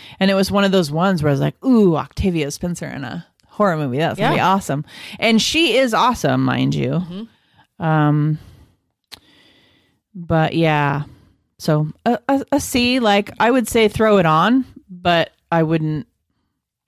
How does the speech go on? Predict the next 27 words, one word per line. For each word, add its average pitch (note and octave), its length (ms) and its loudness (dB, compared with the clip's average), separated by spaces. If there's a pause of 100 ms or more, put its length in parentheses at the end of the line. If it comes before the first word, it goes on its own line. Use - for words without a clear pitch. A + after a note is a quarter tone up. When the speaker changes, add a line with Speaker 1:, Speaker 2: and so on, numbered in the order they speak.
Speaker 1:
you F3+ 160 -2
know, C#3+ 200 -2 (840)
Speaker 2:
I C4 80 -20
gotcha. G3 340 -6
Speaker 1:
didn't F#3+ 200 4
blow D#3 160 2
me D3 120 0
away. D3 240 -2 (460)
So - 180 -4
I - 80 -2
appreciate F3 500 -4
that. F3+ 260 -4 (340)
That's, - 400 -12
that's B3 320 -8
what C4 140 -2
I B3+ 60 0
got. C4+ 360 -2 (720)
What - 180 -4
you A3+ 60 -2
got? - 300 -2 (160)
Nothing? C#4+ 420 0
Speaker 2:
<sighs> - 400 -20
Nothing. G#3 280 -8
I'm G3 140 -6
done. E3+ 380 -8
Speaker 1:
You G3 100 2
done? G3 400 2